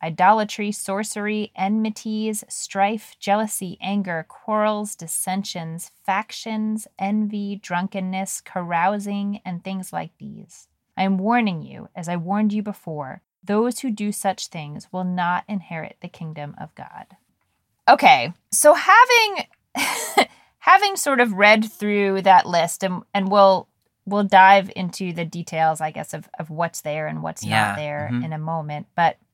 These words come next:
Speaker 1: one question I have going into this section is, what other words could we use for what Paul is calling spirit and flesh here?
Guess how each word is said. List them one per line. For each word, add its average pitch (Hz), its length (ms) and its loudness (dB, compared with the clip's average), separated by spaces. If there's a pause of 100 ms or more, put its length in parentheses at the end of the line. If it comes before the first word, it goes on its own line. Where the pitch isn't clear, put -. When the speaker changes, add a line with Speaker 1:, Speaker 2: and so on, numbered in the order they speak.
(180)
Speaker 1:
one 254 380 4
question 208 500 2
I 175 100 4
have 175 580 2
going 175 260 -2
into 175 160 -6
this 170 180 -8
section 160 560 -6
is, 165 560 -6 (320)
what 339 500 6 (180)
other 247 380 8
words 170 1040 -2 (260)
could 202 240 -2
we 190 160 -4
use 170 720 -6 (160)
for 185 320 0
what 190 340 6 (160)
Paul 190 380 6
is 170 200 -10
calling 170 440 0
spirit - 880 -6 (140)
and 165 180 -8
flesh - 840 -4 (240)
here? 90 460 -16